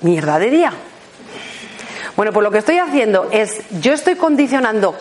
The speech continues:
cómo me siento, porque recordad, lo que pienso, eh, actúa en, o influye en lo que siento,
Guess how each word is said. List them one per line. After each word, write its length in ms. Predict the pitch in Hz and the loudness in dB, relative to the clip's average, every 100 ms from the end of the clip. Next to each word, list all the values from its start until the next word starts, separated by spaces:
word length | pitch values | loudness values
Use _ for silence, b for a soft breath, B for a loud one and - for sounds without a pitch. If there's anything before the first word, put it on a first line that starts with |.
| - | -2
cómo 340 | 240 277 349 | 0 2 4
me 100 | 370 | 2
siento, 400 | 381 349 254 185 | 2 0 0 0
porque 260 | 165 160 175 | 0 -2 -2
recordad, 520 | 165 - 180 233 226 | -2 0 0 0 -2
lo 140 | 170 165 | -2 -2
que 100 | 185 | 0
pienso, 520 | 294 330 - 170 165 B B B B B - | 0 0 0 0 -2 B B B B B -2
eh, 920 | 202 196 196 190 185 180 170 160 160 - - | 0 2 2 2 2 2 0 -2 -4 -6 -4
actúa 540 | 170 - 277 220 - - | -2 0 0 0 -4 -2
en, 320 | 196 202 208 196 | 0 2 2 2
o 100 | 202 | 2
influye 400 | 190 190 262 254 | 0 0 0 2
en 80 | 190 | 2
lo 100 | 214 | 0
que 100 | 302 | -2
siento, 420 | 302 349 302 294 | 0 0 0 -2